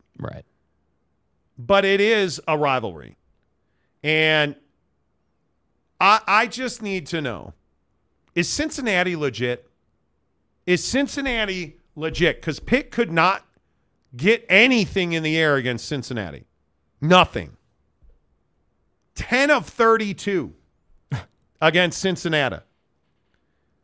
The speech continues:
Speaker 2: West Virginia's offense, um, <laughs> they're not good.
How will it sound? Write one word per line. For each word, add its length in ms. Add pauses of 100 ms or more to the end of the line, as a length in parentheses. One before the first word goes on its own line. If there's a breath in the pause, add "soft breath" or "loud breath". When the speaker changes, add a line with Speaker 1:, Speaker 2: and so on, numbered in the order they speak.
(180)
Speaker 2:
West 300
Virginia's 500
offense, 760 (720)
um, 800 (2000)
<laughs> 0
they're 240
not 280
good. 360